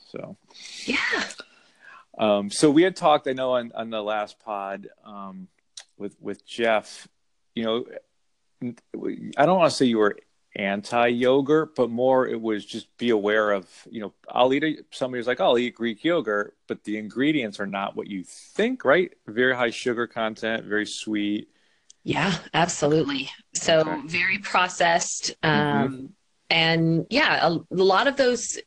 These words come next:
Speaker 2: you, unless you go for the unflavored,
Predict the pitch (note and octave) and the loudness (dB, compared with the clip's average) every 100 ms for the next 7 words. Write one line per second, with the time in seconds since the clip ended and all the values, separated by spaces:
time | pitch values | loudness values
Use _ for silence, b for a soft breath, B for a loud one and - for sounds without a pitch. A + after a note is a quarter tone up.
0 | _ - F3 F3 G3+ G3 E3+ - G3 G#3 | _ -10 -6 0 4 4 2 2 2 4
1 | A3 A3+ B3+ A3 G#3 F#3+ F#3+ - F3 E3 | 2 0 0 2 4 2 0 0 4 4
2 | D#3 D#3+ D3 C#3+ - B _ _ E3+ F3+ | 6 4 6 2 -2 B _ _ 0 2
3 | F#3+ G3 G3 F#3 E3+ D#3+ D#3 D3+ D3+ D#3+ | 4 2 0 2 4 4 4 4 4 0